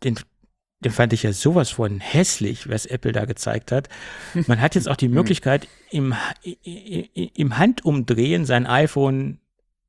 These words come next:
Speaker 1: ganz schnell hässlich zu gestalten. Man kann jetzt halt die Icons farblich anpassen. Und ich, ich sag es ja relativ ungern,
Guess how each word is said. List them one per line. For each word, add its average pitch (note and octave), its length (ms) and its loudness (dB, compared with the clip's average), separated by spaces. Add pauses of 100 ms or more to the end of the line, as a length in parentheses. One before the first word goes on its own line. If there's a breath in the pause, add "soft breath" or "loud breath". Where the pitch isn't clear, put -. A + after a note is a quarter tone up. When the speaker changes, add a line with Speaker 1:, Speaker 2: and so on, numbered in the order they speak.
(140)
Speaker 1:
ganz D#3 320 2
schnell A2 260 0
hässlich A2 400 -2
zu A2+ 120 -4
gestalten. A2 500 0
Man A#2 140 2
kann B2+ 160 2
jetzt B2 160 0
halt A#2+ 120 0
die C3 200 -4
Icons C3 560 2
farblich - 520 -2
anpassen. B2 580 -2 (1300 loud breath)
Und A#2 480 2 (1700)
ich, - 200 -4
ich A#2 120 -6
sag A2+ 240 0
es - 140 2
ja B2+ 80 4
relativ A2 640 0
ungern, A2 800 0